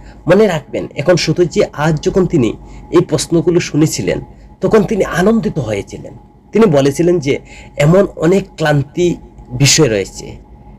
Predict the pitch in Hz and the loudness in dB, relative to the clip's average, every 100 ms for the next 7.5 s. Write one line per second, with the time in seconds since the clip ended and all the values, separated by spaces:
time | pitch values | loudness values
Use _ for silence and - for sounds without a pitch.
0 | - - - 151 175 180 131 135 147 156 | -20 -12 -2 2 4 2 0 -4 -2 -2
1 | 151 127 - - 101 92 - - 147 160 | -2 -4 -4 -8 -12 -12 -8 0 2 2
2 | 151 151 151 160 156 165 143 131 139 110 | 2 2 2 0 0 -2 -2 -2 -4 -6
3 | - - - - - 143 - 156 143 147 | -12 -14 -20 -20 -4 -2 0 0 0 0
4 | 139 131 - 135 98 90 - 156 165 156 | -2 -4 -4 -4 -2 -6 0 4 4 2
5 | - - _ _ - 165 160 185 - - | -2 -18 _ _ 0 2 2 0 -2 -10
6 | - - - - - 196 196 156 123 - | -20 -20 -20 -4 2 4 2 0 -2 -2
7 | 190 175 - 107 - | -4 -2 -6 -8 -12